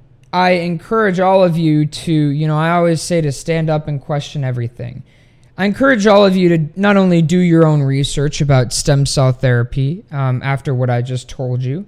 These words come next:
Uh, the whole point of this was mainly just to explain what stem cells are. Um,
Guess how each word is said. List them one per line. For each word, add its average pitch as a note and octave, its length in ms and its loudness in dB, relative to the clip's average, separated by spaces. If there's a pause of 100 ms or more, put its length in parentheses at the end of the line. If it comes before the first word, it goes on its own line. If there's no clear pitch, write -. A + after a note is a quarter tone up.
Uh, B2 180 -12
the C#3+ 200 -2
whole D#3+ 180 2
point F3+ 280 -2
of D#3+ 100 -2
this E3 240 0
was C#3+ 160 -2 (360)
mainly F3 340 2
just D#3+ 280 -2
to E3+ 80 -2
explain D#3 540 -2
what C#3+ 220 -2
stem D#3 320 -4
cells A#2+ 440 -2
are. C3+ 500 -4 (540)
Um, D3+ 420 0